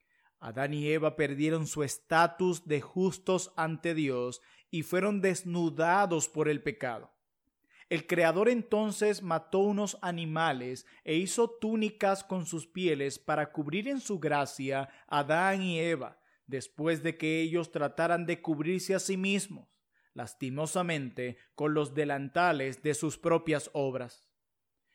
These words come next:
Este hermoso tipo de la misericordia y la gracia de Dios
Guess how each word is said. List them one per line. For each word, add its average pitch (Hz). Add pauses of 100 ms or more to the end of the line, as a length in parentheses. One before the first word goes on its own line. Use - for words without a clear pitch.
(140)
Este 135
hermoso 160
tipo 175
de 143
la 139
misericordia 147
y 139
la 135
gracia 165
de 147
Dios 147